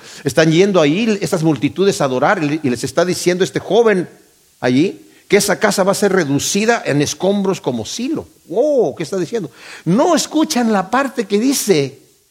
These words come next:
"Si ustedes no me obedecen". Normalmente están, están escuchando eso, ¿verdad? Entonces lo, lo están acusando de blasfemia, como lo hicieron contra el Señor y como a Esteban, ¿verdad?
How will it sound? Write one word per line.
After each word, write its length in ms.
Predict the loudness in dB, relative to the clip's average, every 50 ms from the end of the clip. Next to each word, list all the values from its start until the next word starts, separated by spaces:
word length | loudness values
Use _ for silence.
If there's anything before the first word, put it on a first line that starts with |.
| _ _ _ -4
"Si 160 | 0 0 0
ustedes 640 | 0 0 0 2 2 4 4 4 2 2 -2 -6 -14 -14 -8
no 300 | -4 -2 0 2 2 2
me 120 | 2 0
obedecen". 680 | 0 -2 -2 -2 -2 -2 -4 -4 -6 -10 -14 -16 -20 -20 _ _ _
Normalmente 560 | -2 0 2 2 4 4 2 2 0 -2 -6
están, 320 | -6 -4 -2 -2 -2 -4 -6 -10 _ _ _ _ _
están 300 | -12 -6 0 2 2 2
escuchando 640 | 2 0 -2 -2 -2 0 0 -2 0 0 0 0 0
eso, 260 | 0 -2 -4 -4 -4
¿verdad? 300 | -4 -2 -2 -4 -6 -8 -10 _ _ _ _ _ _ _ _ _ _
Entonces 340 | _ 0 2 4 4 2 2
lo, 80 | 2 0
lo 60 | 0
están 200 | 0 2 2 0
acusando 840 | 0 0 0 -2 2 4 4 4 4 4 2 2 0 0 -2 -6 -14 _ _ _ _ _ _ _ _ -20 -20 -2
de 140 | 2 4 4
blasfemia, 880 | 6 6 4 4 2 0 0 2 4 4 4 4 2 0 -2 -2 -6 -10 -16 _ _ _ _ _ _ _ _ _ _ _ _
como 200 | 0 2 4 4
lo 100 | 4 4
hicieron 380 | 2 2 2 2 4 4 2 2
contra 320 | 2 0 2 2 2 2
el 80 | 2 0
Señor 600 | -2 0 0 2 2 2 2 2 0 -2 -8 -18 -20 _ _ _ _ _ _ _ _ _ _ 0
y 100 | 0 2
como 500 | 4 4 4 4 4 2 2 -2 -8 -6 0
a 100 | 2 2
Esteban, 640 | 2 2 0 2 2 4 4 2 0 -4 -8 -12 -16 -20 _ _ _ _ -8
¿verdad? 320 | -6 -4 -4 -6 -8 -10